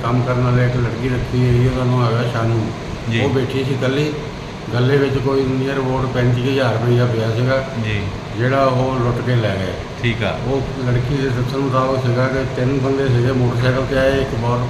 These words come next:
Speaker 1: ਮੋਟਰਸਾਈਕਲ ਤੇ ਖੜਾ ਰਿਹਾ,
Speaker 2: ਜੀ।
Speaker 1: ਦੋ ਜਣੇ ਅੰਦਰ ਆਏ।
Speaker 2: ਠੀਕ ਆ।
Speaker 1: ਇੱਕ ਨੇ ਆਉਂਦੇ ਹੀ ਦਾਤ ਕੱਢ ਲਿਆ, ਦੋ ਵਾਰ ਉਹ ਕੁੜੀ ਦੇ ਉੱਤੇ ਉਹਨੇ ਅਟੈਕ ਕੀਤਾ, ਮਾੜਾ ਮਾੜਾ ਉਹਦੇ ਸੱਟ ਤੋਂ ਬਚ ਗਈ,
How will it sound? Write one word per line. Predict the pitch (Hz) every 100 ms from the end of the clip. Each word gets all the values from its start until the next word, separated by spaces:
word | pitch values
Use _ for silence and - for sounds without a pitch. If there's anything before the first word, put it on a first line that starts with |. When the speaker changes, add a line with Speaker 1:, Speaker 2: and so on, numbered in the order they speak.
| -
Speaker 1:
ਮੋਟਰਸਾਈਕਲ | 113 113 127 127
ਤੇ | 135
ਖੜਾ | 135 143
ਰਿਹਾ, | 143 143 143 - -
Speaker 2:
ਜੀ। | 113 107
Speaker 1:
ਦੋ | 123 143
ਜਣੇ | 143 143
ਅੰਦਰ | 127 120
ਆਏ। | 113 98 - - -
Speaker 2:
ਠੀਕ | 123 -
ਆ। | 101
Speaker 1:
ਇੱਕ | 147
ਨੇ | 151
ਆਉਂਦੇ | 135 127 143
ਹੀ |
ਦਾਤ | 127 120 120 123
ਕੱਢ | 127
ਲਿਆ, | 147 143 143 139 - - -
ਦੋ | 117 143
ਵਾਰ | 143 147
ਉਹ | 143
ਕੁੜੀ | 123 131
ਦੇ | 127 139
ਉੱਤੇ | 131 120
ਉਹਨੇ | 135 131 131
ਅਟੈਕ | 127 110 117
ਕੀਤਾ, | 127 127
ਮਾੜਾ | 131 127 135
ਮਾੜਾ | 131 131
ਉਹਦੇ | 131
ਸੱਟ | 127 120 120
ਤੋਂ | 135
ਬਚ | 110 110
ਗਈ, | 113 139